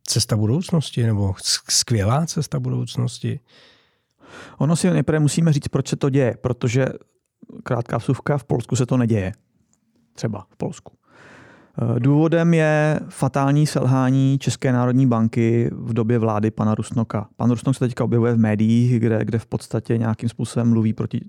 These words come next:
Speaker 2: mm, vlastně instituci, v kterou roky vedl,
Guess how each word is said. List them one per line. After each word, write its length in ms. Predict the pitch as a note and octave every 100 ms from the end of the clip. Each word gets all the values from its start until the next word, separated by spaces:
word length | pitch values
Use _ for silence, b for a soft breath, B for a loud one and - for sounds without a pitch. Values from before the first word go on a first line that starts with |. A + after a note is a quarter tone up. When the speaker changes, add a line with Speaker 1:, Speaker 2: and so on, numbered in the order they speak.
| -
Speaker 2:
mm, 380 | - - - -
vlastně 360 | - C3 - - - - -
instituci, 440 | A2+ B2+ - -
v 60 | -
kterou 300 | - A2+ A#2 A#2 -
roky 320 | B2 A#2 B2
vedl, 340 | A2 A2+ A#2